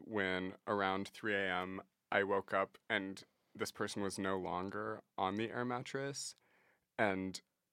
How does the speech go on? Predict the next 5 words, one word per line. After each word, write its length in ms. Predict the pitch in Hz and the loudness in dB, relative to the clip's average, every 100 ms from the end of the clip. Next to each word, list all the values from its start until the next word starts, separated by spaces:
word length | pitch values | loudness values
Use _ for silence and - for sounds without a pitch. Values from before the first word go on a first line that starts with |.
| _ _ _ _ _ _ _ _ _ _ _ _ | _ _ _ _ _ _ _ _ _ _ _ _
I 100 | 101 | 2
was, 380 | 95 95 - - | 4 2 -2 -8
felt 320 | - 104 110 | 0 0 2
myself 800 | 120 120 120 120 110 110 - - - 247 - | 0 -2 2 4 4 2 -4 -20 -20 -18 -8
drenched 800 | 110 98 107 165 - - - | 0 2 2 -2 -6 -6 -10